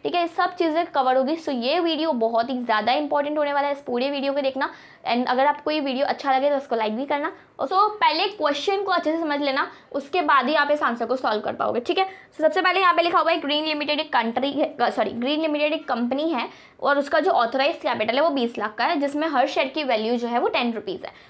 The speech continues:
अब यहाँ पे हमारा क्वेश्चन actually में स्टार्ट हो रहा है, इसमें से सिक्सटी थाउजेंड इक्विटी शेयर्स जो है उसने इशू किए हैं बिल्डिंग को परचेज करने के लिए, ठीक है। तो सिक्सटी थाउजेंड क्या है,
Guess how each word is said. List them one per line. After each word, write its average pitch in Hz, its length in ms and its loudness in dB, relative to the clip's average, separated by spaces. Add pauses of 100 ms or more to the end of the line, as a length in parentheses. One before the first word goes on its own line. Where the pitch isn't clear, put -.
(160)
अब 415 200 4
यहाँ 381 220 4
पे 359 100 2
हमारा 339 240 4
क्वेश्चन 302 280 0
actually 285 300 -2
में 302 80 0
स्टार्ट 262 320 2
हो 247 60 4
रहा 220 100 2
है, - 260 -10 (400)
इसमें 392 340 2
से 359 180 2 (360)
सिक्सटी 370 360 4
थाउजेंड 349 380 2
इक्विटी 311 400 0
शेयर्स 285 340 2
जो 311 100 2
है 349 80 6
उसने 339 200 -6
इशू 302 280 -2
किए 302 200 -2
हैं 285 240 -2
बिल्डिंग 269 320 -2
को 339 60 0
परचेज 226 420 -2
करने 214 220 -4
के - 80 -12
लिए, - 100 -6 (340)
ठीक 311 100 -4
है। 349 100 -2 (1400)
तो 277 80 4
सिक्सटी 302 360 -4
थाउजेंड 311 460 0
क्या 311 180 2
है, 330 200 0